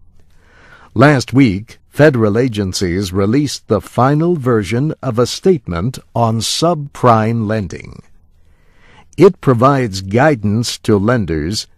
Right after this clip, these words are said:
to make sure borrowers are able to pay back mortgages with adjustable interest rates. The aim is to avoid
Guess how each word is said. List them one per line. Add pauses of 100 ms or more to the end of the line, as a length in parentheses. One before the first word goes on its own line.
(120)
to
make
sure
borrowers (220)
are
able
to (100)
pay
back
mortgages (240)
with
adjustable
interest
rates. (920)
The
aim (140)
is
to
avoid